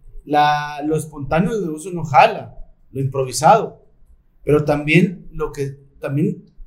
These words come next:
sí influye mucho la intuición. O sea, no la pienses mucho, hazlo y ya entrando en el negocio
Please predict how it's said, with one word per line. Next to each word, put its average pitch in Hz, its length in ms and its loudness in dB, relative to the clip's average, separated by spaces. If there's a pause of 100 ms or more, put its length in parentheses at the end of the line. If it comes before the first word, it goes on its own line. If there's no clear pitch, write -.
(120)
sí 170 460 0
influye 202 400 -6
mucho 208 260 -16
la 202 80 -8
intuición. 160 600 -6 (440)
O - 40 -20
sea, - 340 -8 (1500)
no 147 220 2
la 226 180 6
pienses 202 320 -12
mucho, 180 520 -12 (120)
hazlo 233 640 2 (320)
y 127 180 -8
ya 170 220 6
entrando 247 400 -8
en 240 80 -20
el 220 80 -10
negocio 196 460 -8